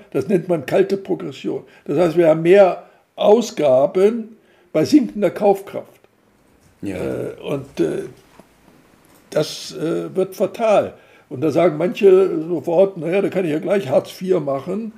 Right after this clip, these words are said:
Speaker 2: <laughs>
Speaker 1: wenn es sowieso nichts bringt." Das
Speaker 2: Ja.
Speaker 1: verschärft dann die Situation noch, noch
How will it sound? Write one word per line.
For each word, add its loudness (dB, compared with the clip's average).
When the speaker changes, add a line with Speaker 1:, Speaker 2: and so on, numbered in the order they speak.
Speaker 2:
<laughs> -20
Speaker 1:
wenn -6
es -6
sowieso 0
nichts -6
bringt." -4
Das -6
Speaker 2:
Ja. -14
Speaker 1:
verschärft -2
dann -2
die -6
Situation -4
noch, -6
noch -8